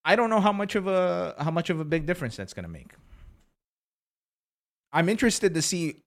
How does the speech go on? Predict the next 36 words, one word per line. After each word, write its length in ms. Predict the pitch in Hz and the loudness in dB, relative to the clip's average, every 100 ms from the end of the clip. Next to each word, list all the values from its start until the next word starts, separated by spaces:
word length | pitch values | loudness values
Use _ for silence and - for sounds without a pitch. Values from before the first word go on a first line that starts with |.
| _ | _
how 460 | - 151 175 170 - - | 2 6 6 4 -4 -6
it 200 | 147 - | -6 -2
turns 280 | 143 120 113 | -4 -2 -2
out. 260 | 120 - _ _ _ _ _ _ _ _ 139 | -4 -4 _ _ _ _ _ _ _ _ -2
Be-, 320 | 170 - 143 | 0 0 -4
because 340 | 156 165 240 175 | -2 6 6 6
it's, 340 | 175 - - | 2 2 -2
you 120 | 180 196 | -2 0
know, 140 | 131 | 2
it's 200 | 139 147 | 2 2
a, 200 | 175 147 | 2 2
it's 260 | 156 - 156 - | 0 0 -4 -2
a 500 | 151 147 143 135 - _ - | 0 2 0 -4 -10 _ -2
change 580 | - 185 220 214 - | 0 0 -2 -6 -10
to 360 | - 170 151 143 | -8 -4 -4 -4
something 380 | - 147 160 147 | -4 -4 -2 0
that 180 | 131 110 | 0 2
I 100 | 117 | -2
think 200 | 139 131 | -2 -4
has 160 | 117 | -4
been, 240 | 120 110 101 | -4 -4 -6
like, 140 | 98 | -12
foundationally 760 | - 113 113 107 101 101 95 92 | -8 -6 -4 -6 -6 -8 -8 -10
a 40 | |
part 220 | - 92 | -10 -10
of 140 | 90 90 | -10 -10
the 100 | 87 | -12
F 120 | - | -12
G 120 | 82 | -16
C, 260 | - 60 _ _ _ _ _ | -16 -18 _ _ _ _ _
is 200 | 87 80 | -16 -10
top 220 | - 127 | -2 -2
eight 140 | 120 110 | -2 -4
at 80 | 80 | -8
Evo. 280 | 69 60 - _ _ _ _ _ _ _ | -14 -18 -20 _ _ _ _ _ _ _
Um, 440 | 104 95 78 98 | -4 -4 -8 -16